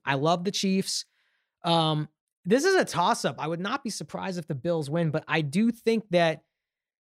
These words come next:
y-, you know, you said it's the Bills' time. I, I, I see that version, but even after watching last week with the Chad, now we, I think we can call it the Chad Henne game.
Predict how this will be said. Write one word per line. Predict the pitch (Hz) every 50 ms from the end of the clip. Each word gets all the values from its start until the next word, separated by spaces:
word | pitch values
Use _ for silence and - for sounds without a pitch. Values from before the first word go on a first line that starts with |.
| _ _ _ _ _ _ _ _ _ _ _
y-, | 190 180 185 175
you | 190 196
know, | 185
you | 170 180 185
said | - - 226 202
it's | 190 165 -
the | - 151
Bills' | - - 175 190 220 240 226 -
time. | - - 170 151 143 139 135 131 131 135 - _ _
I, | 165 180 190 - 170 196 214 208 -
I, | 180 202
I |
see | 196 - - 277 285 269
that | 254 240 254 277 220
version, | 175 160 160 147 143 127 120 131 127 123 120
but | 117 156 180
even | 226 240 254 254
after | 240 233 - - 208
watching | 170 165 175 185 185 - 170 143 135
last | 135 139 147 156 165 156 - -
week | 135 151 180 185 - _ _ _ _ -
with | 127 -
the | - 117
Chad, | - - 165 156 156 151 151 147 147
now | 160 156
we, | 160 165
I | 156 156
think | 156
we | 185
can | 190 180 156
call | - 165 165 160
it |
the | - 147
Chad | - - 165 156 160 143
Henne | 123 156 165 180 175
game. | 156 190 190 202 208 226 202